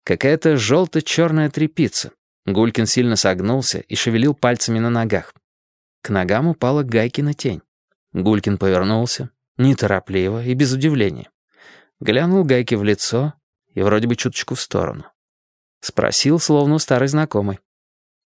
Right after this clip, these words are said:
«Ты не знаешь, как он называется?» И зажатой в руке травинкой показал на один из пальцев левой ноги. «Знаю, палец»,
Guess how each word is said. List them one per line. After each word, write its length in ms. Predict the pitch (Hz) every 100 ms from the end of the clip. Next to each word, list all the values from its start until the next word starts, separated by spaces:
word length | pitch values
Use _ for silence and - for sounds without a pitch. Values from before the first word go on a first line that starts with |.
| _ _ _
«Ты 280 | - 170 165
не 160 | 160
знаешь, 360 | 156 208 214 -
как 280 | - 170 -
он 120 | 151
называется?» 680 | 147 147 160 135 98 - - _ _ _ _ -
И 80 | 123
зажатой 480 | 110 107 113 104
в 60 | 98
руке 240 | 104 117
травинкой 500 | - 101 101 143 -
показал 460 | - 87 98 101 127
на 100 | 117
один 240 | 101 113
из 80 | 120
пальцев 420 | - 101 98 110
левой 220 | 110 98 98
ноги. 380 | 104 101 87 _ _ _ _ _ _ _ _ _ _ -
«Знаю, 460 | 175 233 233 233 - _ _ -
палец», 520 | 220 196 202 208 -